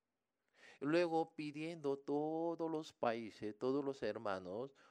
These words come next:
sobre sus datos, hicieron como un tipo de registros. De mayoría, personas que querían participar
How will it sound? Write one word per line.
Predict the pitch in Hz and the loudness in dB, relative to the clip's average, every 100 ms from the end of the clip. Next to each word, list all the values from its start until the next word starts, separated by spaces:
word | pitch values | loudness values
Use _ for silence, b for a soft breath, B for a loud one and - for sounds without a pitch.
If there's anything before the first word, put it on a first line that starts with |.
| b | b
sobre | - 110 104 101 | -4 0 2 0
sus | - 113 - | 0 -6 -4
datos, | - 127 147 - 180 180 _ b b _ | 6 6 6 -2 -6 -6 _ b b _
hicieron | 110 101 - 131 143 117 107 127 185 254 _ b b b b - | -10 -8 0 6 6 6 4 2 0 -8 _ b b b b -2
como | 123 120 117 113 113 104 92 73 - | 0 2 2 4 4 2 0 -4 -4
un | 131 127 120 110 95 95 | -4 -2 -6 -8 -12 -8
tipo | 123 120 - 107 | -4 -4 2 4
de | 104 107 95 | 4 2 2
registros. | 98 101 98 - - 71 - - _ _ _ _ _ _ _ B B B B _ _ _ - - | 2 0 -4 -10 -12 -14 -16 -20 _ _ _ _ _ _ _ B B B B _ _ _ -20 -2
De | 185 185 | 4 4
mayoría, | 156 147 160 175 202 220 117 117 151 156 _ _ _ _ | 6 4 6 2 2 2 4 4 4 0 _ _ _ _
personas | - 117 117 143 143 143 | 4 6 6 0 -2 -2
que | 139 | -12
querían | - 151 147 160 | -2 2 2 0
participar | - 165 - 127 - 120 98 101 | -2 -6 -4 -8 0 4 6 4